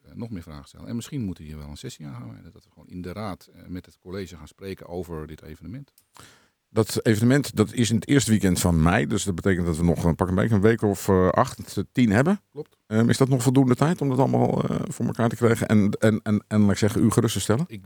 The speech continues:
Speaker 1: ik denk het wel. Ik denk het wel. Ja.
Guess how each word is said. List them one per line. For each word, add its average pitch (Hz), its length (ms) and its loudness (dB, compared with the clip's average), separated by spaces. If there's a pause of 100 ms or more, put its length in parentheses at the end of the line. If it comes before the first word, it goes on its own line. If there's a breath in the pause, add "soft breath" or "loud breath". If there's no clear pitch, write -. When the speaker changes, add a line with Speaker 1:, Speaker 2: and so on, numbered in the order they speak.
(100)
Speaker 1:
ik 87 140 -16
denk 78 160 -14
het 71 100 -18
wel. 80 240 -16 (280)
Ik 87 120 -20
denk 78 140 -18
het 71 120 -20
wel. 73 140 -20 (580)
Ja. 92 160 -20